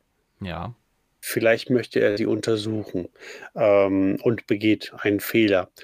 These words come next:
Speaker 2: Oder es ist zufälligerweise in einem kleinen Unter-, Unternehmen vielleicht der Chef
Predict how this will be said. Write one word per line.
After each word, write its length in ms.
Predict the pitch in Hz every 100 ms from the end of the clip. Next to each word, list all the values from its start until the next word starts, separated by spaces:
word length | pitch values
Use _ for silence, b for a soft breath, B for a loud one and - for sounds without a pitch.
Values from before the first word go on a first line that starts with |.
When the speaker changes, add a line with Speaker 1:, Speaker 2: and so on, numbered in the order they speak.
| B B -
Speaker 2:
Oder 420 | 151 143 139 131
es 180 | 131 113
ist 300 | 127 - -
zufälligerweise 960 | - 190 160 135 123 110 110 107 113 117
in 120 | 113
einem 140 | 101
kleinen 320 | - 113 123
Unter-, 360 | 131 131 110 113
Unternehmen 540 | 127 113 107 107 107
vielleicht 380 | 104 - 95 -
der 80 | 98
Chef 460 | - 120 117 -